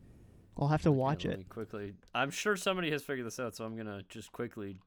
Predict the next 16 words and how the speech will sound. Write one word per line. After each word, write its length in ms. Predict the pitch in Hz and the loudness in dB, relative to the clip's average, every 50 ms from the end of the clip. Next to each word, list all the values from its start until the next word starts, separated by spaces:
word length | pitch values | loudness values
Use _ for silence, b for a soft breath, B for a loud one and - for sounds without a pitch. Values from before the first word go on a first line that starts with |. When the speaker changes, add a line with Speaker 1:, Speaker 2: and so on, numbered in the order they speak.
| _ _ | _ _
Speaker 2:
Google 400 | - - 120 113 104 104 98 98 95 92 | -8 -6 -4 -4 -4 -6 -6 -8 -10 -12
Dracula 920 | - - 110 107 110 107 - - 117 110 104 104 101 104 101 101 101 101 98 - - - - - - - - - - - - - _ - - - - - 90 | -12 -6 -2 0 0 0 0 -2 -4 -4 -2 -2 -2 -2 -2 -2 -4 -4 -6 -10 -14 -20 -18 -18 -18 -18 -18 -20 -20 -20 -20 -20 _ -18 -14 -12 -12 -10 -8
nineteen 500 | 92 98 101 101 - - 113 107 104 101 | -6 -6 -6 -6 -6 -4 -4 -4 -4 -6
thirty-three 1200 | - - 104 104 101 98 98 95 95 92 90 90 - - - 110 113 123 131 131 131 135 131 - 117 | -6 -6 -4 -4 -4 -4 -4 -6 -6 -6 -6 -8 -10 -12 -12 -10 -8 -6 -6 -6 -6 -8 -8 -8 -8
or 80 | 113 | -6
nineteen 240 | 110 107 101 - 104 | -6 -6 -6 -8 -8
thirty-one. 800 | 92 104 98 95 92 90 95 113 117 120 120 120 123 123 127 127 127 - - _ _ _ - _ - - - - - - - - - - - - - - - | -8 -6 -6 -6 -6 -6 -6 -4 -2 0 0 0 -2 -2 -4 -6 -8 -14 -20 _ _ _ -20 _ -20 -20 -20 -20 -20 -20 -20 -20 -20 -20 -20 -20 -20 -8 -4
Speaker 1:
Yeah. 400 | - 131 135 135 - - - 143 139 - - | 0 0 0 0 0 -2 -4 -6 -8 -8 -10
Speaker 2:
Mirror. 540 | 98 98 101 101 101 92 90 90 87 87 - - - - - - - - - - - - - - - - _ - - - - - - - - - - - - - - - - - - - | -8 -6 -6 -6 -4 -4 -4 -6 -6 -6 -8 -12 -18 -20 -20 -20 -20 -20 -20 -20 -20 -20 -20 -20 -20 -20 _ -20 -20 -20 -12 -12 -12 -12 -10 -14 -18 -20 -20 -20 -20 -20 -20 -20 -8 -2
Speaker 1:
Yeah. 360 | 156 156 156 147 - - 170 - - - - - - - - - - - - - - - _ _ _ _ _ b b b b b b b b b _ _ _ _ _ _ _ _ _ | 0 2 2 2 2 0 -4 -8 -12 -18 -20 -20 -20 -20 -20 -20 -20 -20 -20 -20 -20 -20 _ _ _ _ _ b b b b b b b b b _ _ _ _ _ _ _ _ _
Speaker 2:
There's 140 | - - - | -18 -18 -18
a 40 | - | -16
clip. 280 | - - 98 - - - _ _ _ _ _ _ _ _ _ _ _ _ _ _ _ _ _ _ _ - - - _ | -12 -10 -10 -10 -10 -12 _ _ _ _ _ _ _ _ _ _ _ _ _ _ _ _ _ _ _ -20 -20 -20 _
Speaker 1:
There's 200 | - 160 160 143 | 2 2 2 4
a 60 | 147 147 | 2 0
clip? 460 | - - - 156 160 196 220 - | 0 2 4 6 6 6 6 2